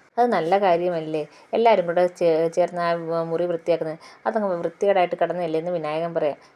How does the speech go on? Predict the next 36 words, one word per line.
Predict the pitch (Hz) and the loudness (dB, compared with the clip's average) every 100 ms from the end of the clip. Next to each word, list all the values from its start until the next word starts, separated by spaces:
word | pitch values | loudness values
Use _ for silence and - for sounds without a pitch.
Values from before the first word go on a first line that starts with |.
| - | -8
എ-, | 214 185 | -2 -2
എന്നും | 175 190 185 | -2 -4 -2
പറഞ്ഞ് | 170 | -2
വിനായകൻ | 175 185 196 196 | -2 -2 0 0
എണീച്ച് | 175 170 180 | 0 -4 -4
പുറത്തോട്ട് | 165 - 175 180 | -4 -2 -2 0
പോകാൻ | 175 170 175 180 | 0 0 -2 -6
പോകുമ്പോൾ, | 180 170 165 160 151 165 | -2 -2 0 -2 -2 -2
"എവിടെ | 185 240 | 0 2
പോവുക?" | 190 190 190 170 - - - | 2 4 2 0 -4 -20 -10
"അല്ല, | 175 175 - _ | -8 -8 -12 _
അവരെല്ലാം | - 135 143 147 160 175 | -8 -2 0 0 0 0
കൂടെ, | 175 196 196 190 | 2 2 2 2
ഏ, | 180 | 0
ചെയ്യല്ലേ, | 175 196 202 220 156 | 0 -2 2 2 2
കൂടെ | - 151 156 | -2 -2 -2
ഞാനും | 170 156 160 | -2 -4 -2
കൂടെ | 185 | -4
കൂടാന്ന് | 190 185 190 196 | 0 0 0 0
വിചാരിച്ച്." | 175 175 165 - _ - | -2 -2 -8 -10 _ -4
"ദാ, | 151 156 180 | 0 0 -2
ഒരു | - 151 - | -6 -4 2
കാര്യം | 151 151 180 | 2 2 0
പറഞ്ഞേക്കാം, | 185 185 180 175 165 - - _ | -2 -2 -4 -4 -8 -10 -20 _
വീടിന് | 156 156 165 170 | -4 -2 -2 -2
പുറത്ത് | 165 165 165 | -2 -2 0
വെച്ച് | 185 175 180 | 0 0 0
എന്തെങ്കിലുമൊക്കെ, | 185 175 170 180 185 185 185 185 175 185 190 - - | 0 0 0 0 0 0 2 2 2 0 0 -4 -6
ആ, | 180 175 | -4 -2
ആരെങ്കിലും | 170 175 175 180 | 0 0 0 -2
എന്തെങ്കിലുമൊക്കെ | 175 175 180 175 | 0 -2 0 0
പറയുമ്പോൾ | 175 180 | -2 -4
നിങ്ങൾ | 175 180 185 | -4 0 2
പറയുന്നത് | 180 180 | 2 0
ഞാൻ | 180 | -2
കേൾക്കും, | 175 160 160 | -4 -4 -6